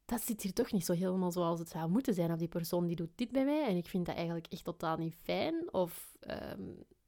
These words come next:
er gebeurt daar iets, er wordt daar iets gezegd waar dat ik totaal niet mee eens ben. En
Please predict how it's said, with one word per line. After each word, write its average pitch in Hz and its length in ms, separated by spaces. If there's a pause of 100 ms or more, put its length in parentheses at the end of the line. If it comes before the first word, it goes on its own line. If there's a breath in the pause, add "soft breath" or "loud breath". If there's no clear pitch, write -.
(140)
er 185 80
gebeurt 175 460
daar 277 160
iets, 285 380
er 180 160
wordt 175 160
daar 165 140
iets 160 160
gezegd 175 380
waar 185 160
dat 175 120
ik 165 120
totaal 190 540 (100)
niet 196 200
mee 170 220
eens 269 420
ben. 285 440
En 180 320